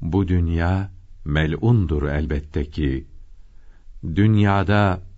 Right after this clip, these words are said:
Allah için olmayan ne varsa hep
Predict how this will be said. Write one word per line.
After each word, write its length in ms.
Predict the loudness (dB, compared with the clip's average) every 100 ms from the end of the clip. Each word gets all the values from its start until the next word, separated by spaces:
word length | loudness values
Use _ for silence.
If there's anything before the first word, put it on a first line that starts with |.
| -6
Allah 440 | -2 0 2 2 2
için 320 | 0 0 0
olmayan 800 | 2 2 2 2 2 0 0 0
ne 160 | 0
varsa 440 | 2 0 -2 -2 0
hep 280 | 0 0